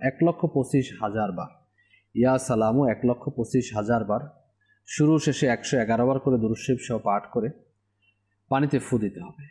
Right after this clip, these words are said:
এক লক্ষ পঁচিশ হাজার বার পাঠ করতে হয়তো আপনার, আহ, কিছু সময় লাগতে পারে, একা পড়তে গেলে অনেক সময় লাগতে পারে, অনেক দিন সময় লাগতে, সেজন্য একটু কাজ করতে পারেন, এক বৈঠকে পড়ে নিতে পারেন, দশ জনকে,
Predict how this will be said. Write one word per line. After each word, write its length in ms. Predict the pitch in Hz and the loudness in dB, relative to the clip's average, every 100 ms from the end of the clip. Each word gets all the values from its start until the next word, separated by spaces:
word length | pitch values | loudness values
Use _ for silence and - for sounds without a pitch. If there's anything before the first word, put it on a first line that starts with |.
| _ | _
এক 140 | - 175 | 0 0
লক্ষ 160 | 175 | 0
পঁচিশ 320 | 165 180 185 | 0 4 4
হাজার 180 | 170 160 | 4 4
বার 100 | 156 | 2
পাঠ 300 | - 127 127 - | 2 -2 0 -2
করতে 240 | 135 135 | 0 0
হয়তো 260 | 123 117 120 | 0 2 0
আপনার, 300 | - 113 110 | 2 0 -2
আহ, 580 | - - _ 110 107 | -10 -20 _ -2 0
কিছু 260 | 104 120 127 | 0 -2 -4
সময় 380 | - 123 123 123 | -2 2 4 2
লাগতে 280 | 110 - 104 | 0 -4 -4
পারে, 220 | 98 90 - _ _ _ _ _ _ - 131 | -4 -4 -10 _ _ _ _ _ _ -4 -4
একা 360 | 131 151 139 - - - - | 0 0 0 -4 -14 -8 -2
পড়তে 320 | 147 - 139 | -2 0 2
গেলে 160 | 135 123 | 4 4
অনেক 220 | 123 123 | 2 0
সময় 300 | 135 117 110 | 0 2 2
লাগতে 280 | 98 - 104 | 0 -2 -4
পারে, 220 | 104 101 | 0 0
অনেক 260 | 107 110 | 0 2
দিন 120 | 120 120 | 0 0
সময় 280 | 120 110 | 0 0
লাগতে, 220 | 101 - - | 0 -4 -4
সেজন্য 480 | 151 151 127 170 - | 0 2 2 0 -2
একটু 140 | - | -4
কাজ 240 | 180 160 - | -2 -4 -2
করতে 220 | 156 151 | 0 2
পারেন, 180 | 139 - | 2 0
এক 200 | 147 147 | 0 2
বৈঠকে 340 | 151 165 156 | 2 2 2
পড়ে 180 | 160 151 | 4 4
নিতে 200 | 135 127 | 4 4
পারেন, 180 | 131 123 | 4 4
দশ 240 | 139 139 | 2 2
জনকে, 280 | 147 143 - | 2 2 -2